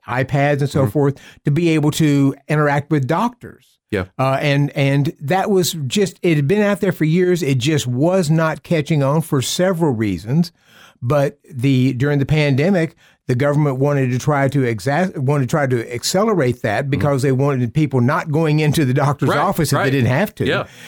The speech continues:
Speaker 1: And, uh,
Speaker 2: I mean,
Speaker 1: that
Speaker 2: you had,
Speaker 1: has
Speaker 2: you had a problem where you really needed people to see the doctor,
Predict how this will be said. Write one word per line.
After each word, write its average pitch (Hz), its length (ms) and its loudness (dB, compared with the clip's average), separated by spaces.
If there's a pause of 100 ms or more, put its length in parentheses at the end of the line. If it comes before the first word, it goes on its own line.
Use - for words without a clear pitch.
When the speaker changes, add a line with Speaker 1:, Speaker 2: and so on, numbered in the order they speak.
(200)
Speaker 1:
And, 143 400 2
uh, 139 40 2
Speaker 2:
I - 40 0
mean, 139 100 2
Speaker 1:
that 139 100 0
Speaker 2:
you - 60 0
had, 185 80 2
Speaker 1:
has 180 100 2
Speaker 2:
you 165 60 2
had 175 120 0
a 151 60 -2
problem 180 480 -2
where 143 100 0
you 143 200 0
really 220 420 -2
needed 202 300 -2
people 214 240 -2
to 160 60 -2
see 226 140 -2
the 151 120 0
doctor, 151 560 -2